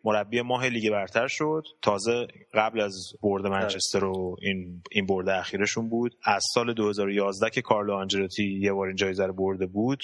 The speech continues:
Speaker 1: هیچ مربی چلسی این جایزه رو نبرده بود.
Speaker 2: آره گودرز، برخلاف میلم باید اذعان کنم که خیلی احترامم زیاد شد برای رافا بنیتز به چند دلیل.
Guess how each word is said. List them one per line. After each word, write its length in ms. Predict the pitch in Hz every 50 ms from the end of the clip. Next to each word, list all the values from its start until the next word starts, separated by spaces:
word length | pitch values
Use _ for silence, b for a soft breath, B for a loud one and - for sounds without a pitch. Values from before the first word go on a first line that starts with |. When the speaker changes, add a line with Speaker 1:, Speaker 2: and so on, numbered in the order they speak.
| - _ -
Speaker 1:
هیچ 260 | - 117 - - -
مربی 320 | 107 101 98 95 107 110
چلسی 380 | - - 110 95 87 - - 101
این 80 | 98
جایزه 260 | 95 92 92 92 92 90
رو 80 | 90
نبرده 380 | 87 87 87 - - - - -
بود. 120 | - - - - _ _ -
Speaker 2:
آره 200 | 143 131 139 143
گودرز، 400 | 156 175 165 175 170 165 151 143 - -
برخلاف 540 | - 123 120 120 - - 135 123 123 123 -
میلم 580 | 131 123 123 123 123 131 143 143 143 139 135 131
باید 200 | 123 123 127 123 - - - 120 123 117
اذعان 340 | 110 113 120 113 120 131 139
کنم 340 | 127 - 135 131 131 127 127
که 480 | - - 131 123 123 123 123 120 120 - _ _ - - -
خیلی 240 | 131 123 123 123
احترامم 500 | 123 110 - 117 110 110 117 127 127 123
زیاد 300 | 120 117 113 110 113 123 120
شد 200 | - 139 127 123
برای 440 | 123 120 117 117 113 113 113 113 113 - _ -
رافا 320 | - 127 113 - 127 120 113
بنیتز 520 | 113 113 113 117 117 - 123 120 117 113
به 80 | 110 107
چند 360 | - - 120 117 127 139 135
دلیل. 420 | 131 123 120 120 117 117 113 113